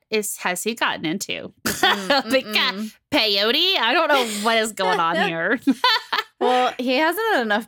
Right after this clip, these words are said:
Speaker 2: beer, clearly. And the way that Leo was feeding him the beer was just yet another fantastic moment in this scene. I mean, ugh. Wi-, like, Wyndham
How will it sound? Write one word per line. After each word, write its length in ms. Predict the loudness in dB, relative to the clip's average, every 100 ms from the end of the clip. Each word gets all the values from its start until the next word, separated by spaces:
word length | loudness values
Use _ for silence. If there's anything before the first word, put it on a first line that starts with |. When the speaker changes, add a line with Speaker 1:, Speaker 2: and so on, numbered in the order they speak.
| -6
Speaker 2:
beer, 480 | -2 0 0 0 -4
clearly. 580 | -4 -2 0 0 0 0
And 160 | 0
the 60 | 0
way 120 | 0
that 180 | 0 0
Leo 400 | 0 2 2 2
was 240 | 0 -4
feeding 340 | -6 -4 -2 -2
him 160 | -4
the 80 | -4
beer 540 | -4 -2 0 0 0 -2
was 200 | -4 -6
just 260 | -6 -6 0
yet 240 | 0 0
another 680 | -2 0 0 0 -2 -2 -2
fantastic 680 | -4 -6 -4 -4 -4 -6 -6
moment 280 | -6 -6 -8
in 140 | -6
this 200 | -4 -6
scene. 460 | -8 -8 -6 -6 -8 -8
I 60 |
mean, 460 | -6 -4 -6 -8 -10
ugh. 380 | -2 0 0 -2 -10 _ _ _ _ _
Wi-, 220 | -6 -4
like, 220 | 0 0
Wyndham 340 | 0 0 2